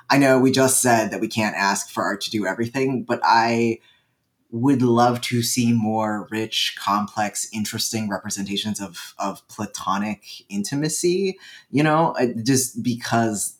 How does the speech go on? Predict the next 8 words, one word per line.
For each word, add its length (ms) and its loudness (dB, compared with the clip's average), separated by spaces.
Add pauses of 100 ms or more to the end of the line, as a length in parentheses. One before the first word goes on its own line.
there's 360 0
just, 400 -4 (140)
there 140 -2
are 60 -4
few 480 0
interesting 560 -2
friendships 600 -6
on 500 -2